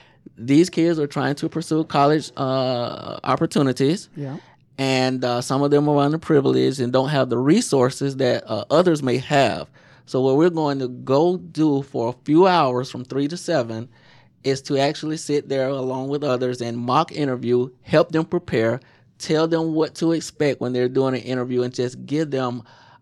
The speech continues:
Speaker 1: a better chance of succeeding in today's society. And I'm super excited. I was just telling Miss Knoxville that out of all the events that I've been to where I've seen C E Os,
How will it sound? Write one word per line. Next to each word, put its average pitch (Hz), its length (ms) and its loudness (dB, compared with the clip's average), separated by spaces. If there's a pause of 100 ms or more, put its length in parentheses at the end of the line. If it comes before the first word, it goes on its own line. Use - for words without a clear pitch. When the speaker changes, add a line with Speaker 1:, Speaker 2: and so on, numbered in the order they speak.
Speaker 1:
a 113 60 -4
better 139 500 -2
chance 131 480 -6
of 107 140 -6
succeeding 123 520 -4
in 113 120 -6
today's 113 400 -4
society. 101 560 -6
And 101 180 -8
I'm 123 200 -6
super 143 400 -2
excited. 107 380 -6
I 110 80 -4
was 123 120 -6
just 123 140 -8
telling 123 240 -4
Miss 110 180 -10
Knoxville 113 360 -6
that 107 200 -2
out 101 160 -4
of 107 120 -6
all 117 240 0
the 135 140 0
events 123 340 -4
that 123 200 -4
I've 117 240 -4
been 123 200 -4
to 127 260 -2
where 110 140 -2
I've 107 220 -6
seen 123 240 -6
C 127 320 -6
E 120 60 0
Os, 120 340 -2